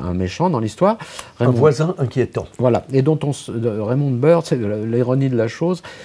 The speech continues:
Speaker 1: c'est que, euh, dans, euh, Fenêtre sur cour, c'est James Stewart qui est dans une petite chaise parce qu'il a, il a un, un
Speaker 2: Il a
Speaker 1: plâtre.
Speaker 2: une jambe
Speaker 1: Et
Speaker 2: dans le
Speaker 1: Raymond
Speaker 2: plâtre.
Speaker 1: Burr va devenir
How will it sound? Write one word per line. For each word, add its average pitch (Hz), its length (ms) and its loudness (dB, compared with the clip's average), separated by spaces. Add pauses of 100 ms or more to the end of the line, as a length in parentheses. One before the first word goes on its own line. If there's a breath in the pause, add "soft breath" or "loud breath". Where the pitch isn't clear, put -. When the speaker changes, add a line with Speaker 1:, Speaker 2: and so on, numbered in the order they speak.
(160 loud breath)
Speaker 1:
c'est - 220 0
que, - 140 0
euh, 110 720 2
dans, 113 560 2
euh, 104 220 -2
Fenêtre 123 280 0
sur 139 200 -2
cour, 147 240 2
c'est 110 280 -2
James 127 180 2
Stewart 123 320 2
qui - 120 -4
est 113 40 0
dans 104 140 2
une 113 200 -2
petite 123 320 -4
chaise 131 300 -2
parce 101 200 -6
qu'il 117 200 0
a, 98 440 2 (440 loud breath)
il 117 100 4
a 107 100 4
un, 87 260 0
un 78 40 -8 (440)
Speaker 2:
Il 117 40 -4
a 107 40 -2
Speaker 1:
plâtre. 101 400 2
Speaker 2:
une 82 160 -2
jambe 98 260 0
Speaker 1:
Et - 20 2
Speaker 2:
dans 110 60 0
le 117 60 4
Speaker 1:
Raymond 160 180 4
Speaker 2:
plâtre. 139 100 2
Speaker 1:
Burr 170 160 6
va 151 100 2
devenir 135 380 2